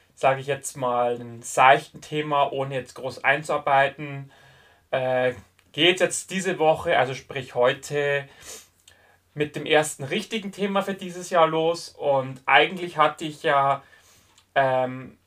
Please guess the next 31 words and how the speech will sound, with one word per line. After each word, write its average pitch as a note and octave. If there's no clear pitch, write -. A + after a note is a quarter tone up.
ein C3+
gewisses D#3
Thema D#3+
schon D3+
im B2+
Kopf -
oder F3
ein E3+
gewisse, D#3+
äh, C#3+
paar D3
Sachen, D#3
mit, D#3+
wo D#3
ich D#3
mit, F3
ich F3
mit E3
euch, D3
äh, C#3
sprechen D3+
wollte. C#3+
Aber C3
jetzt D3+
kurzfristig, G3
äh, D3+
habe D#3
ich D#3
das D#3+
nochmal D3
umgeworfen. F#3+